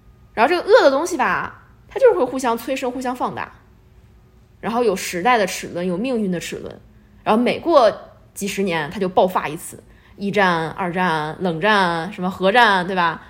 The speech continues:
就是人们心中向恶的那个种子，这也是《太傻天书》里说的分离与合一，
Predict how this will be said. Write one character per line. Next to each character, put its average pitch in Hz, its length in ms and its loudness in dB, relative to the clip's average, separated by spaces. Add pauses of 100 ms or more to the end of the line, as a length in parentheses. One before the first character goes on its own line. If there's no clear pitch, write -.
(280)
就 220 140 -4
是 208 280 0 (460)
人 196 160 -2
们 247 140 4
心 254 180 -4
中 254 140 0
向 262 320 -2
恶 254 200 0
的 160 280 0
那 208 40 -4
个 202 120 -4
种 143 240 -10
子， 78 260 -16 (500)
这 208 120 -4
也 180 80 0
是 185 100 -2
《太 233 140 -2
傻 240 160 -2
天 196 200 -4
书》 196 140 -4
里 180 100 -2
说 180 160 -6
的 175 60 2
分 247 240 -4
离 214 140 -2
与 170 80 -4
合 151 200 -10
一， 196 280 -8